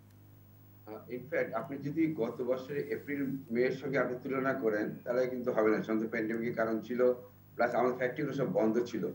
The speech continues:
আপনাকে compare করতে হবে স্বাভাবিক অবস্থায়। আঠারো উনিশ সনে আমাদের কি অবস্থা ছিল April মেতে, ওই হিসাবে দেখা যাচ্ছে, দেখা যাচ্ছে আমাদের growth কিন্তু নাইন পার্সেন্ট এখনো negative। হ্যাঁ, গত বছর April মের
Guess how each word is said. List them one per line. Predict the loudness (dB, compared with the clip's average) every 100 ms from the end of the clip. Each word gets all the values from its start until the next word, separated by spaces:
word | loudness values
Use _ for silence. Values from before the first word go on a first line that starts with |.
| -8 -20 -16 0
আপনাকে | 2 4 2 2
compare | 2 2 4 4
করতে | 4 0 4
হবে | 4 2
স্বাভাবিক | 2 4 6 6
অবস্থায়। | 6 4 2 -2 -2 -4
আঠারো | -2 4 4
উনিশ | 4
সনে | 0 0 0
আমাদের | 0 0
কি | 0
অবস্থা | 0 0 -4
ছিল | 0 2 2 -2 -12 -4
April | 0 2 2 4
মেতে, | 2 2 -4 -6 -16 -20 -18 2
ওই | 6
হিসাবে | 6 6 4
দেখা | 4 4 2
যাচ্ছে, | 4 2 0 -2
দেখা | 0 4
যাচ্ছে | 4 4 2
আমাদের | 0 4 4 4
growth | 2 2 2
কিন্তু | 0 4 4 4
নাইন | 2 2 2
পার্সেন্ট | -2 -4 -4
এখনো | -2 0 2
negative। | 2 0 0 -2 -4 -16 -20 -20 -2
হ্যাঁ, | 0 2
গত | 2 2 4
বছর | 2 4 4
April | 4 4 4 4 4
মের | 2 4 2